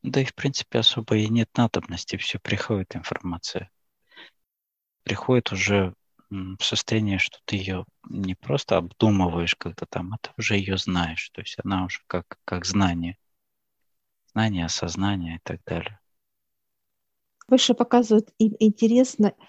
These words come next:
Speaker 2: чтобы внутри человека, э, душа росла. Вот это основное. Показывают первое,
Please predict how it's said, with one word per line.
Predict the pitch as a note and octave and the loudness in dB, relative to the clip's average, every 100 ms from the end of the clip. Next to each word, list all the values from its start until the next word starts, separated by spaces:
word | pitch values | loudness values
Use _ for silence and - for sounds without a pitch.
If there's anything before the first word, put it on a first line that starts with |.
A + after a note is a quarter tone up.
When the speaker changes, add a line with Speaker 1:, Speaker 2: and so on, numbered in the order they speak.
| - - _ | -20 -20 _
Speaker 2:
чтобы | - - G3 G3+ | -10 2 4 6
внутри | G3+ G#3 G#3+ A#3+ G#3 | 8 8 8 8 6
человека, | - G3+ G#3 G#3+ C#4+ D4+ G#3+ G3 - G3+ G3+ - | 6 6 8 8 6 4 2 2 0 0 0 -2
э, | G3 | -4
душа | G3 G#3+ G#3 - A#3+ A#3 G#3+ - | 0 2 2 4 6 8 6 4
росла. | F#3+ G3+ - - F#3+ F3 E3+ _ _ _ _ _ _ | 4 4 2 6 8 8 2 _ _ _ _ _ _
Вот | F#3+ G3 A3+ | 2 6 8
это | A3 G#3 - | 8 4 4
основное. | G#3 - A3+ A#3 A#3 G#3 F3 F3+ - - - - - - | 0 6 6 8 8 8 6 0 -8 -20 -20 -20 -20 -2
Показывают | - - G3+ F#3+ G3 F3+ - - | 0 6 8 10 8 6 2 8
первое, | A3 A3 F3 E3+ E3+ | 10 12 8 6 2